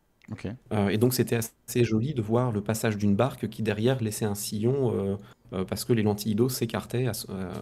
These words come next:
Speaker 2: à son passage. Euh, et puis, bah, le, le tout recouvert avec des, une, une forme, enfin, des arches formées par les, les arbres de part et d'autre des cours d'eau, des différents canaux. Euh,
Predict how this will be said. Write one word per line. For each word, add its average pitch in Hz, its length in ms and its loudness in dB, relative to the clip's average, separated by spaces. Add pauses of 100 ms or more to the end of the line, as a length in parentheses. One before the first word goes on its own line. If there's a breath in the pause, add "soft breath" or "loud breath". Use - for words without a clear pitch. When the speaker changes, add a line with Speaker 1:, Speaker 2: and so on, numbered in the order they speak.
(120)
Speaker 2:
à 104 80 -6
son 101 160 -4
passage. 127 420 -4 (1600)
Euh, 92 440 0 (220)
et 107 120 -2
puis, - 200 -2
bah, 92 220 2
le, 95 180 2
le 107 160 0
tout 120 180 -4
recouvert 110 360 2
avec 98 280 -2
des, 90 460 -6
une, 90 220 -6
une 92 40 -4
forme, 101 260 0
enfin, 90 280 -8 (160)
des 101 300 0
arches 131 320 -2
formées 104 320 0
par 98 160 -2
les, 90 200 -4
les 98 240 -2
arbres 117 300 2
de 98 120 0
part 92 180 -2
et 90 40 -2
d'autre - 360 -2
des - 120 -4
cours - 200 -10
d'eau, 123 140 -2 (1600)
des 110 160 4
différents 95 320 2
canaux. 98 320 0 (1120)
Euh, 107 300 4